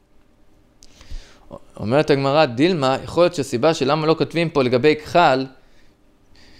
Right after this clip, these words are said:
אה, "כי לב הוא דסגי ליה בקריאה". יכול להיות שכחל זה לא יעזור שתקרא. לכן כתוב דווקא "הלב", שאחרי בישול אפשר לקרוע, כי הלב הוא מאוד מאוד חלק, והדפנות שלו הן לא רכות,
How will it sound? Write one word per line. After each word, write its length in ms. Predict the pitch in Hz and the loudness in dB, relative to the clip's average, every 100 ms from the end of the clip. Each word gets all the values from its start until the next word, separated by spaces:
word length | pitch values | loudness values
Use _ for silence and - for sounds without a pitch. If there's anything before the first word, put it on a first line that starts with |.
| - _ - - _ | -20 _ -20 -20 _
אה, 320 | 101 107 104 101 | 0 2 2 0
"כי 160 | - 123 | -2 0
לב 400 | 113 190 208 170 | 4 4 4 2
הוא 160 | 160 202 | 0 0
דסגי 520 | 175 - 180 185 185 | 0 2 2 2 2
ליה 160 | 160 | 0
בקריאה". 540 | 131 131 - 131 160 117 | 0 -2 -2 0 0 0
יכול 260 | 107 160 | -4 -4
להיות 440 | 160 170 147 143 - - | 0 2 2 0 -4 -12
שכחל 640 | - 107 - 170 147 147 | -10 -6 0 2 4 2
זה 140 | 127 135 | -2 0
לא 80 | |
יעזור 420 | 147 135 120 139 156 | 4 4 4 2 -2
שתקרא. 360 | - - 104 92 _ - | -4 -10 -12 -16 _ -6
לכן 200 | 156 151 | -2 -2
כתוב 220 | 147 151 | -2 0
דווקא 240 | 151 - | 0 4
"הלב", 360 | 131 123 175 139 | 4 6 4 2
שאחרי 300 | 131 117 151 | -2 -2 -2
בישול 240 | 135 156 | 0 -4
אפשר 180 | 135 147 | -2 0
לקרוע, 500 | 139 135 170 160 143 - - - _ - | 0 0 2 2 0 -6 -18 -20 _ -6
כי 200 | 127 - | -4 -2
הלב 560 | 113 135 190 147 156 160 - _ | -2 2 4 2 0 -8 -20 _
הוא 220 | - 123 | -6 -4
מאוד 220 | 117 143 143 | -2 -2 -2
מאוד 280 | 143 147 | 0 -2
חלק, 500 | - 131 127 147 - - - - - - - | -2 0 4 4 2 -8 -20 -20 -20 -20 -14
והדפנות 880 | 101 110 107 113 113 - 131 175 | -6 -4 -4 -4 -6 -4 -2 -2
שלו 300 | 185 165 147 | 0 2 4
הן 120 | 139 147 | 4 2
לא 180 | 185 | 2
רכות, 540 | 175 175 135 107 - | 2 0 -6 -6 -10